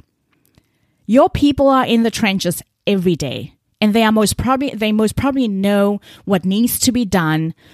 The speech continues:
but they might need you to articulate it and to set it in motion. Of course, you can do everything in your power to get your people to talk.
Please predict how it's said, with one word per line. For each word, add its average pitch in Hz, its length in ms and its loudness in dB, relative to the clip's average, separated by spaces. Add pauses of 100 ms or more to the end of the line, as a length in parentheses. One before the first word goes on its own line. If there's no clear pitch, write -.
(120)
but 214 200 -2
they 233 120 0
might 254 300 -2
need 233 220 2
you 208 340 4
to 254 200 0
articulate 175 640 -4
it 147 280 -6
and 170 160 -2
to 175 100 -2
set 180 300 -2
it 180 200 -4
in 160 200 -6
motion. - 460 -8 (1700)
Of 240 140 -2
course, 277 460 2 (140)
you 262 220 2
can 370 160 2
do 277 220 0 (200)
everything 262 560 -2
in 247 120 2
your 233 100 0
power 190 440 0
to 196 120 -4
get 180 280 0
your 233 80 2
people 202 440 -2
to 170 120 -10
talk. - 520 -12